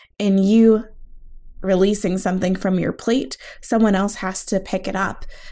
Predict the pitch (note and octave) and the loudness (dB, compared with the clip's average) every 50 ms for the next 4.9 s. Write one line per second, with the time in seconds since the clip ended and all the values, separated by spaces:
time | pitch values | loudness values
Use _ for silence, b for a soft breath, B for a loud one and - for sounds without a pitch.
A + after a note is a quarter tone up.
0 | B B - G3+ G3+ F#3+ G3 F#3+ F#3+ - - A#3 G#3 G3+ G#3+ G3 G3+ F#3 - - | B B -4 0 0 2 2 0 -2 -2 -2 0 2 2 2 2 2 -2 -2 -2
1 | - G3 F#3 F#3 F#3 - - G3+ G3 F#3+ F#3+ F#3+ E3+ E3+ - F#3 - - G3+ - | 0 0 0 0 -2 -2 -4 -2 -2 -2 -2 -2 -4 -6 -6 -6 -6 -6 -6 -4
2 | - - B3 B3 - C#4+ C4 C#4 C4+ B3+ A3 F3+ F3 E3+ F#3 F#3+ G3+ G3 - - | -4 -4 -2 0 0 2 2 4 4 2 2 2 0 -2 -2 -4 -4 -6 -6 -8
3 | - - _ - - - - G3 F#3+ G3+ G#3 G3+ G3+ G3 G3+ F#3+ - G3 F#3+ G3+ | -10 -14 _ -16 -14 -10 -6 -2 0 2 2 4 4 2 2 0 0 -2 -2 -2
4 | G3 - - - - - F3+ F3 F3 - - - G3+ F3 A3+ - - - | -2 -2 -4 -4 -4 -2 -2 -2 -2 -4 -4 -2 0 2 2 2 0 -2